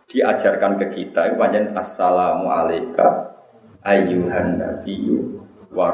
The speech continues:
rahmatullah. Semuanya pakai alaika. Sama kalau sampean baca Quran ya masih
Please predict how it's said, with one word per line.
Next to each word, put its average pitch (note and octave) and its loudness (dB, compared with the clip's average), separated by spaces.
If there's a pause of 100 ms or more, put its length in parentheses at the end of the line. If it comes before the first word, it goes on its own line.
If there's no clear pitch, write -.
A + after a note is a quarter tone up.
rahmatullah. - 0
Semuanya G2+ 0
pakai - 2
alaika. - -4 (640)
Sama B2 4
kalau G#2 2
sampean A2 2
baca G2 2
Quran A#2+ 4
ya - 2
masih A2 0